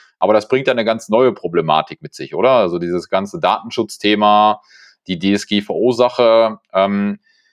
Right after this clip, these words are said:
da denken jetzt natürlich immer alle sofort erstmal an das Opt-in, ja, aber gibt's da eigentlich Unterschiede zwischen B two B und B two C? Und, ähm, wie wird das eigentlich gehandhabt, ja,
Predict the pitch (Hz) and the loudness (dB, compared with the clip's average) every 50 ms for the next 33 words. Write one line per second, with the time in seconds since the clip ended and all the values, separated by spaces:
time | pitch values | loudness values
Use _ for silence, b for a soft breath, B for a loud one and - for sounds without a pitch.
0 | _ _ _ - 90 87 95 104 120 - 101 107 107 - - 101 95 - 113 107 | _ _ _ -2 -2 0 0 -2 -2 -2 -2 -2 -2 -2 -2 -6 -2 0 0 2
1 | 110 110 104 - 92 107 104 87 95 104 104 98 98 92 - - 107 107 107 73 | 2 0 0 -4 -2 0 0 0 2 2 2 0 0 -2 -2 0 0 0 0 0
2 | 95 - - 101 92 90 92 95 95 95 92 - - - - - - 185 143 143 | -4 -2 -2 -2 0 0 0 0 -2 -4 -2 -2 -4 -4 -4 -2 -2 0 0 2
3 | 143 147 147 143 143 143 143 - 95 101 117 123 123 117 - 98 98 98 98 101 | 0 0 0 -2 -4 -6 -6 -2 0 2 4 4 2 2 2 0 2 2 2 2
4 | 101 95 - - _ _ _ _ - 123 - - - 139 110 104 110 104 90 85 | 2 0 -2 -8 _ _ _ _ -4 -4 -4 -2 -2 0 0 0 0 -2 -4 -6
5 | - - 113 139 190 185 - - - 165 170 170 175 160 165 - - 123 - 117 | -8 -8 -2 -2 0 -2 -2 -4 -6 -6 0 2 2 0 2 -4 -6 -6 -6 -8
6 | 98 101 117 120 - 104 90 104 123 143 147 120 107 104 - 113 - 98 90 - | -8 -8 -8 -6 -6 -6 -6 -6 -4 -2 -2 -2 -2 -4 -10 -6 -6 -6 -6 -4
7 | - - 139 156 185 202 190 196 185 _ _ _ 104 104 107 107 107 107 - - | -4 -4 0 0 0 0 -2 -4 -10 _ _ _ -2 0 0 -2 -2 -2 0 0
8 | 98 101 101 104 104 104 104 104 104 - _ _ _ _ _ _ _ _ _ _ | 0 2 2 2 0 0 0 -2 -6 -10 _ _ _ _ _ _ _ _ _ _
9 | _ _ _ _ - - _ _ _ 101 110 110 113 117 113 113 - 92 104 107 | _ _ _ _ -20 -20 _ _ _ -4 -2 0 0 2 0 0 0 0 0 0
10 | 107 101 - 104 73 85 87 90 - 95 78 - - - - - _ _ 82 87 | 0 -2 -2 -2 -2 -2 -4 -4 -2 -2 -4 -4 -4 -12 -18 -20 _ _ -2 -2
11 | 104 107 107 - | -2 -2 -4 -10